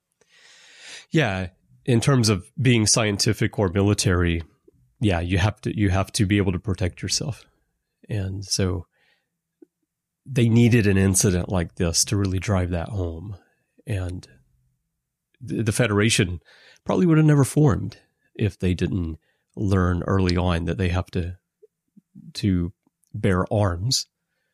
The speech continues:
when necessary, which is an interesting point too. The original <laughs> title of this episode was Call to Arms, which was a D S nine episode. And so they changed the title. And I'm glad they did because Silent Enemy makes a lot more sense for this story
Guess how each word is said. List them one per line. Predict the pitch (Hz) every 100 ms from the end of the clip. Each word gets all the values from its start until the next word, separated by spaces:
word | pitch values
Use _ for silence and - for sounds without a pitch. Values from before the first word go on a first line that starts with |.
| -
when | 113 90
necessary, | 92 - - 87 82 - - -
which | 139
is | 135 - -
an | 117
interesting | 117 120 - 107
point | - 104 -
too. | 120 98
The | 95
original | 107 127 131 139 117
<laughs> |
title | 110 104 117 101
of | 90
this | 95
episode | 101 110 - 131 170 127
was | 104 135 220 226 - _ _ _ _ _ _ _ -
Call | 143 127
to | 123 104
Arms, | 120 95 78 80 - - _ _ _ _ _ -
which | 113
was | 110 98
a |
D | 95 98
S | 95
nine | 113 101 101
episode. | 90 - 95 85
And | 80
so | - 90
they | 90
changed | - 95 90
the | -
title. | - 104 101 87
And | 101
I'm | 113
glad | 151 165
they | 104
did | 101 139 87
because | 87 - 95
Silent | - 123 107 -
Enemy | 123 101 90 85 _ _ _ _ -
makes | 117 -
a |
lot | 107 110
more | 98
sense | - - 104 -
for | 95
this | 82 -
story | - 113 92 85 82